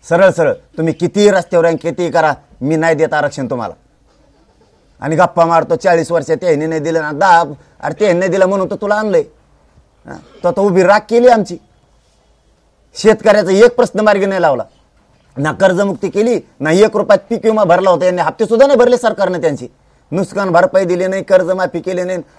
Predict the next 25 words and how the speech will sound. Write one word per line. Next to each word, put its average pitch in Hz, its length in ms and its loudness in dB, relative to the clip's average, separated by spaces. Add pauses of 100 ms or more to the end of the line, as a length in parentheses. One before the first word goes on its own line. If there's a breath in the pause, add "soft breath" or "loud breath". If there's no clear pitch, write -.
(120)
अं, 147 240 -4
बढाया 165 320 4
सांगायचा 175 440 -2
कोणीकडे 170 460 -4
बी, 160 60 0
आम्ही 170 240 -4
अमुक 165 240 -6
केलं 160 160 0
आणि 156 120 -8
तमुक 156 180 -6
केलं. 160 140 -4
काय 190 200 0
केलं? 226 200 0 (1000)
काय 220 180 4
केलं? 233 240 6
महाराच्या 214 420 0
पलीकडे 226 300 0
काय 220 160 2
दिलं? 226 240 2 (1500)
अं, - 60 -18 (220)
त्या, 220 140 6
त्या - 300 -2
गुरमीत 254 320 4
नाही 262 140 2
राहायचं, 202 320 6